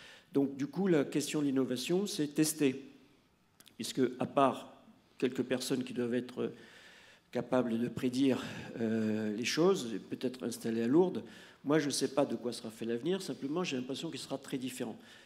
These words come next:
Et que c'est une, une énorme chance de tester la façon dont on travaille. D'où, euh,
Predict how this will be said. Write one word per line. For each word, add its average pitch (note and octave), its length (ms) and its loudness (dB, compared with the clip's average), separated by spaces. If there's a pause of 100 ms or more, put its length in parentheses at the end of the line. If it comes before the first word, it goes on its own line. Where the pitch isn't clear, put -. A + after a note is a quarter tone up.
(100)
Et B2 60 -8
que - 80 -6
c'est C#3 100 0
une, B2+ 220 0
une D3 100 -4
énorme D#3 340 2
chance E3 360 0
de B2+ 80 -2
tester C#3+ 460 -4
la C#3+ 100 0
façon C3 320 -6
dont C3+ 200 -2
on B2+ 60 -6
travaille. A#2 420 -4 (140)
D'où, E3+ 360 4
euh, B2 200 2